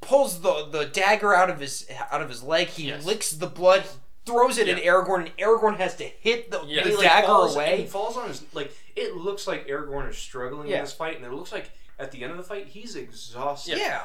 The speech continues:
Speaker 3: He's
Speaker 2: It is,
Speaker 3: actually been trying in
Speaker 2: it
Speaker 3: this
Speaker 2: is
Speaker 3: fight.
Speaker 2: like s-, maybe, like, seven moves.
Speaker 1: Yeah.
Speaker 2: Seven cool moves. Every move is, is interesting. It's an interesting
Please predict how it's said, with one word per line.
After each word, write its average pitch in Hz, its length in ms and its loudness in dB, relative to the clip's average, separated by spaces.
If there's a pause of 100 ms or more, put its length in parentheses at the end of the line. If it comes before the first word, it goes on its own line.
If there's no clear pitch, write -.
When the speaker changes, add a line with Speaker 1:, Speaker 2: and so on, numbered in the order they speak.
Speaker 3:
He's 190 200 -2
Speaker 2:
It - 80 2
is, - 0 - (120)
Speaker 3:
actually 185 520 -8 (460)
been 143 180 -8
trying 185 640 -2
in 135 60 -6
Speaker 2:
it 170 120 -2
Speaker 3:
this 165 100 -4
Speaker 2:
is 143 60 -6
Speaker 3:
fight. 147 120 -4
Speaker 2:
like 135 300 -2 (240)
s-, - 800 -12 (160)
maybe, 180 240 -6
like, 143 160 -4
seven 175 480 -4
moves. 123 520 -10 (140)
Speaker 1:
Yeah. 147 200 -8 (100)
Speaker 2:
Seven 156 540 -6
cool 247 280 -4
moves. 147 380 -6
Every 160 260 -4
move 151 400 -6
is, 131 340 -10
is 131 280 -12
interesting. 151 760 -6 (360)
It's 131 140 -12
an 143 80 -12
interesting 147 680 -4